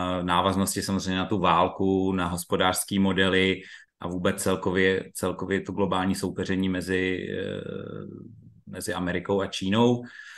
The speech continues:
Pokud bych to měl stáhnout k tomu, co je mně nejbližší, a to je sice konzervatismus, tak, eh,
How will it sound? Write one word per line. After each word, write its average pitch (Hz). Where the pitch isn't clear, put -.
Pokud 160
bych 160
to 175
měl 160
stáhnout 147
k 135
tomu, 147
co 143
je 127
mně 127
nejbližší, 123
a 117
to -
je 117
sice 131
konzervatismus, 120
tak, -
eh, 123